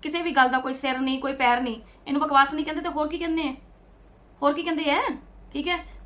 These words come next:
ਮੈਂ ਖੁਦ ਚਾਹੁੰਦੀ ਹਾਂ ਮੇਰੇ ਕੁੜੀ ਹੋਵੇ। ਤੁਸੀਂ ਵਲੌਗਰ ਲੋਕ ਨਾ ਸਿਰਫ ਵਲੌਗਾਂ ਦੇ ਵਿੱਚ ਚੰਗੇ ਬਣਨ ਨੂੰ ਹੀ ਇਹ ਗੱਲਾਂ ਕਰਦੇ ਹੋ, ਠੀਕ ਹੈ? ਅਸੀਂ ਕਹਿੰਦੇ ਜਿਹੜਾ ਵੀ ਬੱਚਾ ਹੋਵੇ ਸੁੱਖੀ ਸਾਂਦੀ ਤੇ ਤੰਦਰੁ-, ਤੰਦਰੁਸਤ ਹੋਵੇ। ਇਹ ਤਾਂ ਉਦੋਂ ਦੇਖਾਂਗੇ ਜਦੋਂ ਤੇਰੇ ਕੁੜੀ ਹੋਏ ਜਾਂ ਮੁੰਡਾ ਹੋਵੇ,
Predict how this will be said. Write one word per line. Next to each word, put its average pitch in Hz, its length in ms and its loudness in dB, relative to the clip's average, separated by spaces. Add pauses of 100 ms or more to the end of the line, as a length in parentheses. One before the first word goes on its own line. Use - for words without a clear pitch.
ਮੈਂ 247 80 0
ਖੁਦ 277 220 -2
ਚਾਹੁੰਦੀ 311 320 2
ਹਾਂ 311 80 0
ਮੇਰੇ 294 160 4
ਕੁੜੀ 277 240 0
ਹੋਵੇ। 269 320 -2 (320)
ਤੁਸੀਂ 277 240 -2
ਵਲੌਗਰ 262 340 2
ਲੋਕ 262 220 4
ਨਾ 359 180 4 (260)
ਸਿਰਫ 339 300 -2
ਵਲੌਗਾਂ 277 380 2
ਦੇ 294 100 2
ਵਿੱਚ 294 200 -2
ਚੰਗੇ 277 280 0
ਬਣਨ 277 220 2
ਨੂੰ 302 120 2
ਹੀ 311 60 -2
ਇਹ 311 120 -2
ਗੱਲਾਂ 277 180 2
ਕਰਦੇ 277 320 0
ਹੋ, 285 120 2 (560)
ਠੀਕ 269 160 -2
ਹੈ? 381 180 2
ਅਸੀਂ 277 120 -4
ਕਹਿੰਦੇ 294 180 0
ਜਿਹੜਾ 277 220 2
ਵੀ 349 80 -2
ਬੱਚਾ 269 280 0
ਹੋਵੇ 277 220 -2
ਸੁੱਖੀ 302 240 -6
ਸਾਂਦੀ 285 260 0
ਤੇ 339 100 -2
ਤੰਦਰੁ-, 294 280 0
ਤੰਦਰੁਸਤ 294 420 0
ਹੋਵੇ। 269 340 -2 (580)
ਇਹ 247 80 -2
ਤਾਂ 269 180 0
ਉਦੋਂ 277 120 2
ਦੇਖਾਂਗੇ 262 340 0
ਜਦੋਂ 285 180 -2
ਤੇਰੇ 285 180 0
ਕੁੜੀ 262 260 -4
ਹੋਏ 254 220 0
ਜਾਂ 269 100 -2
ਮੁੰਡਾ 247 220 0
ਹੋਵੇ, 254 340 0